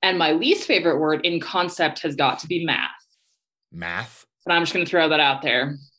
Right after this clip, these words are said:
Speaker 1: Math is not, not my thing.
Speaker 2: As the chairwoman of the, uh, Colorado Party of Republicans, math is going to be your ultimate friend now, isn't it? <laughs>
Speaker 1: <laughs> That is,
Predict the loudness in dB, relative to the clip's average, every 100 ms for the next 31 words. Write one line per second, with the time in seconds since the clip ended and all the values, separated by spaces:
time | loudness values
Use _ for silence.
0 | _ -2 2 2 0 -6 -2 0 0 0
1 | -2 -2 -2 -6 -12 -18 _ _ _ _
2 | _ _ _ -12 -10 -8 -10 -2 0 2
3 | 0 -4 -6 -4 -2 0 0 -2 -6 _
4 | _ -2 2 2 0 -2 -2 0 0 -2
5 | -4 -8 -12 -12 -4 -4 -4 -6 -8 -14
6 | _ _ -2 -2 -2 -6 -8 -8 -8 -8
7 | -6 -6 -6 -8 _ _ -10 -8 -10 -14
8 | -6 -4 -2 -4 -8 -8 -6 -8 -10 -14
9 | -14 -16 _ _ _ _ _ _ 0 0
10 | 0 0 0 0 0 0 2 0 4 4
11 | 4 2